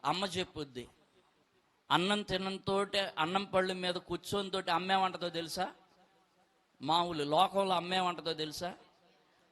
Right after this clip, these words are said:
"చేతులు కడుక్కున్నావారా?" అంటది. క్రైస్తవ తల్లి ఏమంటదో తెలుసా? "ప్రార్థన చేసావా?" అంటది.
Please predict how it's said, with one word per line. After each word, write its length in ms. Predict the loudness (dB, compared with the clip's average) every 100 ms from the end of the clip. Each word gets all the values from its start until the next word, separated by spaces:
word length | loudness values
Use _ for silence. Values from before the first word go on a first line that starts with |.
| -16 -6
"చేతులు 340 | -4 -4 -4 -2
కడుక్కున్నావారా?" 800 | -4 -8 -6 -4 -4 -4 -2 0
అంటది. 480 | 0 -2 -10 -18 -20 _ _ _ _ _ _ _ _ _ 0
క్రైస్తవ 440 | 2 4 4 2
తల్లి 300 | 2 2 4
ఏమంటదో 380 | 4 4 0 0
తెలుసా? 420 | 0 -2 -2 -2 -4 -18 _ -20 _ _ _ _ _ _ _ _ -20 -8
"ప్రార్థన 500 | 0 2 2 0 0
చేసావా?" 560 | 0 0 0 2 2 2
అంటది. 480 | 0 -6 -14 -20